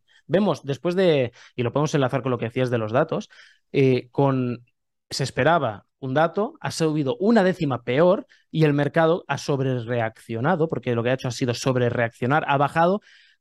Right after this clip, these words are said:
un, una mini, una pequeñita cascada de liquidaciones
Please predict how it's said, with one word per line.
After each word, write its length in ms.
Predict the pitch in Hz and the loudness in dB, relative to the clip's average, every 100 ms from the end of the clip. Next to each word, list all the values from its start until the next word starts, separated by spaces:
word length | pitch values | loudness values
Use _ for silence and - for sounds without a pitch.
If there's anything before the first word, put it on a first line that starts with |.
| _ | _
un, 320 | 202 220 - _ - 143 - | -2 -2 -2 _ -12 -12 -8
una 160 | 220 | -2
mini, 340 | 233 220 180 160 | 2 4 4 2
una 180 | 226 370 | 0 -4
pequeñita 580 | - - 139 160 208 110 | -4 -6 0 0 0 -10
cascada 400 | - 135 165 147 | -6 -2 0 0
de 100 | 127 | 0
liquidaciones 880 | 131 127 131 131 123 151 143 156 - | -2 -2 -2 -4 -2 0 0 -2 -6